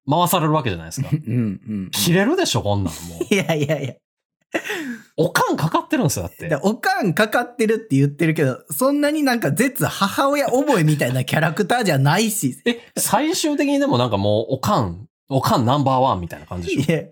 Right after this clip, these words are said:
Speaker 2: だって、なんて言ったらいいやろな。その、おかんやから大切にしてるみたいなキャラクターじゃなくて、どっちかっていうと、もうほぼかぐや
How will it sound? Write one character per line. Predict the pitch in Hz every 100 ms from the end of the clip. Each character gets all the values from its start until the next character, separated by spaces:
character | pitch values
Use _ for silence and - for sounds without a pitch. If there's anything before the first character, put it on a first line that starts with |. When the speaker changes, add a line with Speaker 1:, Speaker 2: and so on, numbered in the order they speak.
| 269 349 320 214
Speaker 2:
だ | 254
っ |
て、 | 311 - - - -
な | 160 226 415
ん |
て | 523 403
言 | 160
っ |
た | 160
ら | 139
い |
い |
や | 123
ろ | 107
な。 | 104
そ | 143
の、 | - _ -
お | 220 214
か | - 453
ん | 339
や | 202
か | 202
ら | 160
大 | 151 285 160
切 | 165 156
に | 160
し | 156
て | -
る | 165
み | 147 147
た | 151
い |
な | 127
キ | 123
ャ | 147
ラ | 143
ク | -
タ | 160
ー | 160
じ |
ゃ | 139
な | 135
く | 139
て、 | 226
ど | 165
っ | 190
ち | -
か | 294
っ |
て | 294
い | 196
う | 143
と、 | 147 123 117 _ -
も | 175
う |
ほ | - 302
ぼ | 330 202
か | - 240
ぐ | 277 330
や | 214 160 147